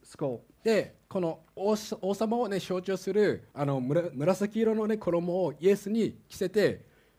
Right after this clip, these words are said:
Speaker 2: あの、こう言うんです。「ユダヤ人の王様万歳。」そして、バカにして、で、顔を叩くんです。
Speaker 1: They put Jesus, the purple robe that symbolizes making fun of him, that he's a king, and they say, "Hail, King of the Jews." They're, they're slapping him in the face and making fun of him.
Speaker 2: で、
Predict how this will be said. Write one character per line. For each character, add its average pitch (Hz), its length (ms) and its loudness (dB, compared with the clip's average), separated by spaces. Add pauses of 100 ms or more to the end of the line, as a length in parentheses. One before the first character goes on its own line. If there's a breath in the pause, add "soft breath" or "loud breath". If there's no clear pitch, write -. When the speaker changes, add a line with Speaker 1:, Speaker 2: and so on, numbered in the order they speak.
(120 soft breath)
Speaker 2:
あ 131 100 -4
の、 117 100 -2
こ 156 120 2
う - 20 4
言 156 80 4
う - 20 0
ん - 20 -2
で 101 80 -4
す。 - 140 -16
「ユ 135 80 -4
ダ 156 120 2
ヤ 170 80 4
人 156 180 -4
の 151 260 -2
王 135 80 -2
様 123 220 -6
万 131 260 -4
歳。」 131 320 -2
そ - 140 -8
し - 80 -10
て、 214 160 4
バ 143 160 -2
カ 190 120 -2
に 196 120 -2
し - 80 -12
て、 202 320 -2
で、 175 80 -12
顔 151 180 -4
を 127 60 -6
叩 104 240 -8
く - 60 -16
ん 82 40 -14
で - 80 -20
す。 - 180 -10
Speaker 1:
They 185 140 6
put 208 240 4
Jesus, 185 480 2 (220 soft breath)
the 156 60 -2
purple 185 340 4
robe 185 320 6
that 156 60 0
symbolizes 165 840 4 (160 loud breath)
making 196 320 6
fun 196 200 2
of 185 120 0
him, 180 140 2
that 151 100 2
he's 170 160 2
a 151 40 -2
king, 185 360 2
and 156 120 2
they 160 40 4
say, 156 240 2 (260 loud breath)
"Hail, 208 300 6
King 233 260 4
of 180 60 2
the 165 80 4
Jews." 190 480 4 (160 loud breath)
They're, 170 240 4
they're 160 100 2
slapping 220 480 4
him 185 140 2
in 170 80 -2
the 160 40 0
face 220 400 2
and 147 120 0
making 202 300 2
fun 202 220 -2
of 196 140 -4
him. 190 200 -4 (760 loud breath)
Speaker 2:
で、 208 300 4